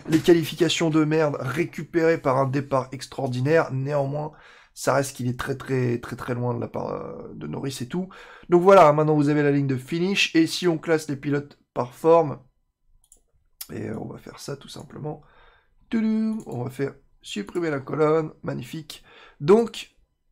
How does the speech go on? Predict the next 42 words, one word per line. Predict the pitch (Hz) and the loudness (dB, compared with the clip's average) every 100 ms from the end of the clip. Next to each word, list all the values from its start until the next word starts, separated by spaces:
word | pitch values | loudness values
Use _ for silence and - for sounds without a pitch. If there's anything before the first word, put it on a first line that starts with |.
| _ _ _ | _ _ _
je | 139 180 | -2 2
vais | 202 | 2
classer | 202 190 180 185 190 - - _ _ _ _ _ _ 165 | 2 -4 -2 -4 -4 -6 -12 _ _ _ _ _ _ -6
les | 180 | -6
pilotes | 180 175 175 170 | -4 -2 0 0
en | |
forme | 165 170 160 | 0 2 2
actuellement. | 156 - 160 156 160 160 | 0 -2 -2 0 0 0
On | 147 | -2
a | 147 | -2
donc | 151 147 - | -4 -6 -8
Bottas, | 139 170 165 160 147 - - - _ _ _ _ - | -2 0 2 0 0 -6 -12 -18 _ _ _ _ -2
Verstappen, | 151 - - 156 151 151 156 143 - _ _ _ - | 0 0 0 0 2 2 2 -2 -12 _ _ _ -8
Ham-, | 180 165 - - - | -6 -6 -10 -14 -8
qui | |
a | 131 | -6
fait | 139 | -4
une | 127 | -6
très | - | -2
bonne | 139 135 | -2 -2
prestation | 135 127 123 147 | -6 -10 -10 -8
avec | 127 | -6
sa | 123 | -6
Red | 127 123 | -6 -2
Bull, | 147 143 - - - | -2 -4 -10 -20 -4
Hamilton, | 160 185 175 185 175 170 143 | -2 -2 -2 2 4 2 -2
qui | |
était | 147 151 | -4 -4
un | |
petit | 143 147 | -4 -10
peu | 165 151 | -6 0
hors | 147 | 2
rythme, | 160 156 | 2 -2
mais | 143 | -4
qui | 143 | -2
a | 143 | -2
suffisamment | 143 147 147 143 | -2 -2 -2 -2
contrôlé. | 151 135 147 147 160 - - - | -6 -4 -2 0 0 -4 -18 -8
Nous | 143 143 | -4 -2
avons | 151 156 | 0 -2
donc | 135 127 | -4 0
Magnussen, | 165 170 165 156 170 165 151 | 2 2 2 0 0 0 -2